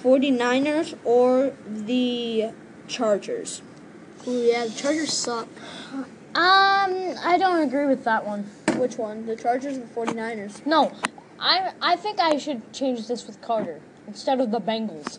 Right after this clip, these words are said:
Speaker 3: the Giants.
Speaker 1: Ooh,
Speaker 2: Ooh, the New York Giants.
Speaker 3: And then it could be the Chargers and the forty-niners.
Speaker 2: They
Speaker 1: yeah,
Speaker 2: s-,
Speaker 1: Chargers and
Speaker 2: the
Speaker 1: the
Speaker 2: Chargers.
Speaker 1: forty-niners. Now, your turn, Austin.
Speaker 3: Um,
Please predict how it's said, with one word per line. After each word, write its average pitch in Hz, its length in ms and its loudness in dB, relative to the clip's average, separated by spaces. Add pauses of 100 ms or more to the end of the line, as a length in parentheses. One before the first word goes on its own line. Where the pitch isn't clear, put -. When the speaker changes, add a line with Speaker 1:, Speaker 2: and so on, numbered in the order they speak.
(160)
Speaker 3:
the 214 140 -4
Giants. - 760 -4 (640)
Speaker 1:
Ooh, 285 40 -2
Speaker 2:
Ooh, 349 880 10
the 254 120 -8
New 269 120 -6
York 277 200 -6
Giants. 254 640 -10
Speaker 3:
And 269 200 4
then 330 220 6
it 302 100 0
could 226 140 -4
be 233 120 -4
the 202 100 -6
Chargers 185 460 -10
and 180 80 -14
the 170 60 -14
forty-niners. 143 760 -18 (260)
Speaker 2:
They 226 160 -4
Speaker 1:
yeah, 208 120 0
Speaker 2:
s-, 202 140 -8
Speaker 1:
Chargers 220 380 -2
and 208 120 -8
Speaker 2:
the 202 60 -8
Speaker 1:
the - 20 -16
Speaker 2:
Chargers. 208 260 -6
Speaker 1:
forty-niners. 196 520 -12
Now, 202 140 -8
your 233 200 -2
turn, 220 240 -8
Austin. 226 420 -6 (580)
Speaker 3:
Um, 415 520 2